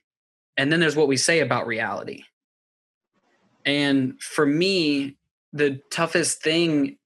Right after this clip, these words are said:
now is, especially with this podcast, is, you know, one of my biggest fears is, "Oh, sh-, shit, like, what if my family listens to this? Or what if somebody that doesn't know who I truly am listens to this?" Because now you're about to see it real raw and dirty.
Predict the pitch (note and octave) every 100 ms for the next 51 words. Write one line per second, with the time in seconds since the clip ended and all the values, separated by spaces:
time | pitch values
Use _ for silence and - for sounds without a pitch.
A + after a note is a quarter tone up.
0 | _ C#3 C#3 C#3 C3+ C3 - D#3+ D#3 C3+
1 | B2+ - D3 F3+ G3+ C3 B2+ - C3+ C3
2 | - - - - F#3 E3 D#3+ E3+ D#3 C#3
3 | C#3+ C#3 E3+ F3+ D3 B2 C3+ B2 A#2+ -
4 | - - D3+ - G#2+ C3+ C#3+ C#3 - C3
5 | B2+ C3 B2 A#2 A2+ A2+ G#2+ A2+ A2 A2+
6 | - B2+ B2 C#3 D3 - - - - C3+
7 | C3+ C3 C3 B2 C3 B2 B2+ B2+ B2 B2
8 | A2+ - A#2+ A#2+ D3 D#3 E3+ F3 B2+ A#2+
9 | A2 - B2+ B2+ C3+ C3+ A#2+ A2+ A#2 A#2+
10 | A2 F#2 A2 A#2 A2 G#2+ G#2+ G2+ G2 G2
11 | F2+ E2